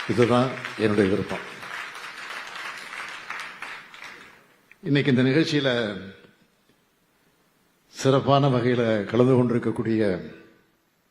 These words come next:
நம்முடைய மாண்புமிகு துணை முதலமைச்சர் தம்பி உதயநிதி ஸ்டாலின் அவர்களே,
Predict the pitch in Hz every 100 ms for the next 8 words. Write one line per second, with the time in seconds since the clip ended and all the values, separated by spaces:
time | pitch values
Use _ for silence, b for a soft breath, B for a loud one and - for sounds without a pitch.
0 | _ _ _ _ _ _ _ _ _ _
1 | _ - 127 123 113 117 123 120 123 127
2 | 123 110 95 - 113 123 120 117 110 107
3 | 104 101 110 104 98 98 113 113 120 113
4 | 110 95 110 - 107 110 98 95 90 92
5 | 107